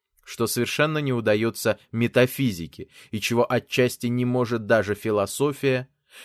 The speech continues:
то делает откровение. То есть утверждает, что первопричина науки и Бог спасения религии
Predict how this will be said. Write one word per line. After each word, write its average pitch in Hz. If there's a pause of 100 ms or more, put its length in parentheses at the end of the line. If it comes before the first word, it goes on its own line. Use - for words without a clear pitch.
(160)
то 139
делает 113
откровение. 87 (680)
То 117
есть 107
утверждает, 110
что 95
первопричина 101
науки 120 (120)
и 127
Бог 104
спасения 80
религии 120